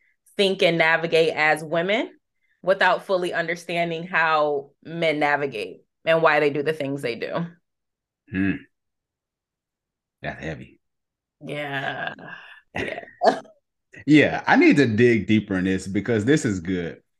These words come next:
Speaker 1: Yeah.
Speaker 2: There was, I don't know if you've seen it, but there was a viral video that's going around. My old pastor back in Cleveland, I'm from Ohio, uh,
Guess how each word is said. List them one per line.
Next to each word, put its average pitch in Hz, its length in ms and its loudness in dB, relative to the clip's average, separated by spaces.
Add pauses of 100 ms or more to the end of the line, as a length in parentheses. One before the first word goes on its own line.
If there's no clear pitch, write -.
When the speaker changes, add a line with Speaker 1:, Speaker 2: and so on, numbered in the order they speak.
(220)
Speaker 1:
Yeah. 175 480 4 (340)
Speaker 2:
There 127 400 2
was, 120 720 2 (140)
I 143 60 0
don't 208 160 2
know 208 60 4
if 202 100 -2
you've 180 120 -4
seen 110 320 -2
it, 85 240 -8
but 92 200 -4
there 117 240 2
was 104 260 -2
a 90 240 -4
viral 107 380 2
video 101 380 -2
that's 92 180 -6
going 95 260 -4
around. 85 500 -4
My 87 140 -4
old 90 240 -4
pastor 82 400 -4
back 78 320 -6
in 78 160 -10
Cleveland, 85 400 -4
I'm 85 140 -4
from 80 160 -8
Ohio, 76 500 -6 (500)
uh, 73 220 -12